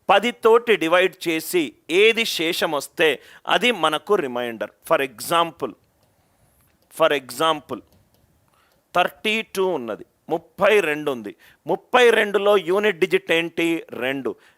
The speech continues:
నేను పది తోటి డివైడ్ చేస్తున్నాను. ముప్పై రెండుని పది తోటి డివైడ్ చేస్తే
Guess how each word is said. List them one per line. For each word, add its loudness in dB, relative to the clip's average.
నేను 0
పది 2
తోటి 0
డివైడ్ -2
చేస్తున్నాను. -10
ముప్పై 0
రెండుని 0
పది 0
తోటి -2
డివైడ్ 0
చేస్తే -4